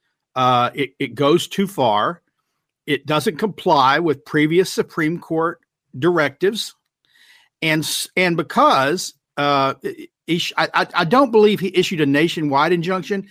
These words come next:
I think he issued an injunction over, only over the number of states under his jurisdiction.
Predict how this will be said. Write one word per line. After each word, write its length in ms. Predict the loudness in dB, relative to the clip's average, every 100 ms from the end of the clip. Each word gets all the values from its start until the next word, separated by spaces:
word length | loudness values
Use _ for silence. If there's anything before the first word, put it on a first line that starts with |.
| _ -10
I 80 |
think 220 | -6 -6 -4
he 140 | -4
issued 220 | -4 -2
an 60 | -2
injunction 460 | -2 -4 -4 -6 -2
over, 500 | -2 0 -2 -4 -4 -6
only 300 | -2 -2 -2
over 340 | -2 0 -2
the 180 | -4 -4
number 280 | -2 0 -2
of 60 | -4
states 340 | -4 -4 -4
under 280 | -8 -6 -6
his 160 | -8
jurisdiction. 720 | -8 -10 -10 -14 -18 -14 -14